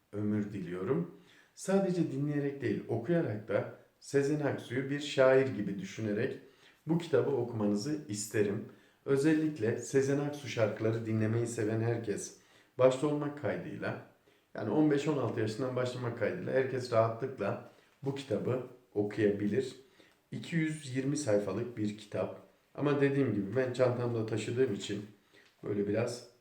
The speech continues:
dağıldı kitap. Sizler rahatlıkla oturduğunuz, işte evinizde, köşenizde çayınızı, kahvenizi alıp fonda da bir Sezen Aksu açarsanız çok daha iyi gelir diye düşünüyorum. Ama bu tarz kitapların şöyle bir yönü var.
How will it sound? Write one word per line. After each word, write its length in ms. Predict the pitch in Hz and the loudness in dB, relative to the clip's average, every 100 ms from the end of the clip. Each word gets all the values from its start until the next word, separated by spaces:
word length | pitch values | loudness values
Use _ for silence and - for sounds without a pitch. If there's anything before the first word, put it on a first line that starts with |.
| 107 | -4
dağıldı 420 | 104 101 104 110 | 2 2 2 0
kitap. 480 | - 101 101 - - _ _ - _ - | -4 -4 -4 -6 -16 _ _ -20 _ -14
Sizler 440 | - 147 135 135 | -2 4 6 6
rahatlıkla 720 | 135 127 123 131 101 95 107 - - | 8 6 4 0 0 -2 -4 -8 -8
oturduğunuz, 640 | 120 - 113 92 87 101 | -6 -2 0 -2 -4 -8
işte 180 | - - | -10 -6
evinizde, 520 | 107 104 104 98 101 | -2 0 0 -2 -4
köşenizde 680 | - 101 - 87 80 80 - | -4 -6 -6 -10 -10 -12 -4
çayınızı, 480 | 123 110 110 104 - | 0 0 0 -4 -4
kahvenizi 580 | 107 104 104 104 - | -4 -2 -2 0 0
alıp 280 | 104 87 90 - _ - - _ | -2 -2 -6 -14 _ -20 -20 _
fonda 460 | - 139 135 139 147 | -2 4 4 4 4
da 140 | 135 | 4
bir 100 | 131 | 2
Sezen 420 | 127 - 120 127 | -2 -2 0 2
Aksu 300 | 127 127 - | 0 0 -2
açarsanız 840 | 104 104 139 135 - 98 113 - - _ _ _ | -2 2 2 2 -4 -6 -6 -10 -18 _ _ _
çok 280 | - 151 - | -2 -2 2
daha 160 | 117 110 | 2 2
iyi 200 | 104 101 | 2 0
gelir 340 | 95 90 87 | -2 -2 -6
diye 200 | 92 90 | -6 -6
düşünüyorum. 580 | - 101 98 151 196 - - - _ | -6 -4 -2 0 -2 -8 -18 -20 _
Ama 260 | - 175 151 | -2 2 2
bu 100 | 165 | 2
tarz 280 | 208 208 - | 4 2 2
kitapların 420 | - 156 170 196 | 0 0 2 -2
şöyle 400 | - 175 151 107 | -2 2 2 2
bir 200 | 104 101 | 0 0
yönü 240 | 98 95 | 0 0
var. 280 | 82 85 - | -2 -6 -8